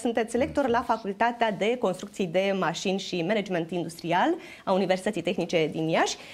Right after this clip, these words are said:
și, um, iată, sâmbăta aveți timp pentru copiii care se pregătesc de bacalaureat sau de admiterea la facultate,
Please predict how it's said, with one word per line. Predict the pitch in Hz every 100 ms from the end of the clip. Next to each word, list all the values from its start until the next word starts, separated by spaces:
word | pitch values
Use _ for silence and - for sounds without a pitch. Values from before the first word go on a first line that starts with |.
| - -
și, | - 330
um, | 311 - 262 285 285 277 269 247 285 - - - _ _ -
iată, | 427 269
sâmbăta | 262 240 214 180 185 190 330 - _ - - - _ _
aveți | 262 277 427 -
timp | - 196 220 302 - - -
pentru | 370 339 339 285 - - - -
copiii | - 381 269 226 247 330 - - - -
care | 392
se | 381
pregătesc | - 285 277 269 254 -
de | 208 320
bacalaureat | 370 294 254 208 160 240
sau | 330
de | 311
admiterea | 269 277 240
la | 208
facultate, | 190 170 147 123 - 330